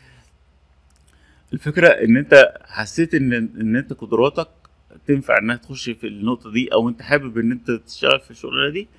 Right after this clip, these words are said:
أهلًا وسهلًا، مفيش أي مشكلة خالص. ال-، ال-، البلاننج محتاج إن أنت تكون عندك قدرة على ال-، اشتغلت مع،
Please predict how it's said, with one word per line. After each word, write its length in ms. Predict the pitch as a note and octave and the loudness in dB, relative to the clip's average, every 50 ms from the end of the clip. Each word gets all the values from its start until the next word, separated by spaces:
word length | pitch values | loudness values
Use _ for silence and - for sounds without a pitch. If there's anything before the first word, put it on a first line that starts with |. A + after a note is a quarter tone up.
| _ _ _ _ _ _ _ - | _ _ _ _ _ _ _ -10
أهلًا 180 | - E3+ F3+ | -8 -8 -8
وسهلًا، 360 | E3 D#3 E3 F#3 E3+ D#3 A#2 | -8 -6 -6 -6 -6 -6 -10
مفيش 220 | F#2+ - - B2 C3+ | -14 -16 -18 -16 -16
أي 60 | C3+ | -16
مشكلة 220 | C3+ - - C#3+ | -16 -16 -18 -20
خالص. 340 | C#3 - D3+ C3+ G#2+ - _ _ _ _ _ _ _ _ _ _ _ _ _ _ _ _ - | -18 -18 -18 -18 -20 -20 _ _ _ _ _ _ _ _ _ _ _ _ _ _ _ _ -20
ال-، 800 | - - - - _ - - - _ - - B2 A#2 A#2 A#2 - | -20 -20 -20 -20 _ -20 -20 -20 _ -8 -4 -2 -2 -2 -2 -4
ال-، 760 | G#2+ A2+ A2+ A2 G#2+ G2+ G2+ G2 F#2+ F#2+ F#2+ F#2+ F#2+ - - | -4 -6 -6 -8 -8 -8 -6 -4 -4 -2 -2 -4 -4 -6 -8
البلاننج 720 | G2+ G2+ G2+ G2 F#2 G2+ A2 A#2+ C#3+ D#3+ E3+ E3 D#3+ D#3 - - _ _ _ _ _ _ _ _ _ _ _ _ _ _ | -8 -8 -10 -10 -6 2 4 4 4 4 2 -4 -8 -8 -10 -12 _ _ _ _ _ _ _ _ _ _ _ _ _ _
محتاج 360 | - A2+ A2+ G#2+ - C#3 C3+ C3 | -6 -6 -6 -4 -6 -6 -6 -6
إن 100 | C3+ C#3+ | -6 -8
أنت 120 | C#3 - | -8 -8
تكون 440 | C#3+ - - C3+ C#3 C#3+ C3+ C3 A#2 | -10 -8 -6 -6 -6 -6 -4 -2 2
عندك 340 | G2+ A#2+ B2+ B2 B2 B2+ - _ _ - - - - - - - | 2 2 2 0 -4 -8 -8 _ _ -20 -20 -20 -20 -20 -20 -8
قدرة 280 | - C3+ B2+ A#2 A2+ A2 | -6 -4 -2 0 0 2
على 280 | G2 G#2 A2+ A2+ A2+ | 4 4 4 4 0
ال-، 560 | A2 G#2 G2 F#2 F#2+ F#2+ G2 G#2 - - - - - - G#2 - - _ _ - - - - - F#2 G2+ F#2 F2 F#2 | -2 -4 -8 -12 -8 -6 -4 -4 -6 -8 -12 -16 -20 -20 -20 -20 -20 _ _ -20 -20 -20 -20 -20 -20 -20 -20 -20 -18
اشتغلت 360 | - - - A#2 C3+ - - | -8 0 2 2 2 2 0
مع، 460 | A#2 A2 G2 G#2 G2+ F#2+ F#2 F#2+ - | -2 -2 -2 -2 -2 -2 -4 -4 -8